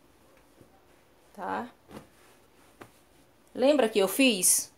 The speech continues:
o jogo de galinha? Aquele jogo já foi embora faz tempo. A dona dele já levou. E ela amou, gente.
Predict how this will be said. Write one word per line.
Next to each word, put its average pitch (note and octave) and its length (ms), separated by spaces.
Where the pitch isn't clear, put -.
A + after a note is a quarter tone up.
o G3+ 140
jogo G3 400
de F3+ 100
galinha? F#3 580
Aquele G#3 140
jogo G#3+ 200
já A#3 140
foi A3+ 200
embora G#3+ 260
faz - 240
tempo. F3+ 400
A - 80
dona F3+ 300
dele F#3+ 180
já G#3+ 120
levou. G#3+ 420
E G3 420
ela G3 200
amou, F#3+ 340
gente. E3 480